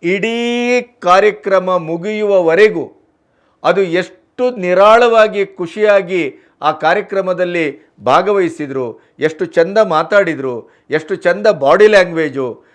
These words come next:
ಆಮೇಲೆ ಮೋದಿ ಮತ್ತು ಅವರ ಆ ಹಾಸ್ಯ ಚಟಾಕಿ, ಅದು ಏನ್ ಮಾತಾಡ್ಕೊಂಡ್ರೋ,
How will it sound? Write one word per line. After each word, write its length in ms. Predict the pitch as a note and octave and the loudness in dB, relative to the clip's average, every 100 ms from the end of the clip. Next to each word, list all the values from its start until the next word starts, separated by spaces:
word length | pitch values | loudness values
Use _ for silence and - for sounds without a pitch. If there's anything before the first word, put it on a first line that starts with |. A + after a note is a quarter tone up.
| _ | _
ಆಮೇಲೆ 320 | B2 E3+ G3+ F3+ | -2 -2 -2 -4
ಮೋದಿ 400 | D#3 F#3+ G#3 A3+ | -2 0 0 0
ಮತ್ತು 280 | A3 G#3+ | -2 0
ಅವರ 240 | G3 F3 G3+ E3+ A#2+ - _ - | 2 4 4 2 0 -10 _ -2
ಆ 160 | C#3 | 0
ಹಾಸ್ಯ 460 | A2 A#3+ C#4 - A#3 | 0 -2 -2 0 -2
ಚಟಾಕಿ, 800 | A3+ G3 F#3 E3+ D#3+ C3 F#2 _ _ - | 0 -2 0 -2 -4 -10 -10 _ _ -8
ಅದು 140 | C3 | -6
ಏನ್ 260 | C#3+ E3 F#3+ | -2 -4 -2
ಮಾತಾಡ್ಕೊಂಡ್ರೋ, 920 | F3 F3 F3+ E3 F3 E3 E3 D#3 | -4 0 0 2 -2 0 0 0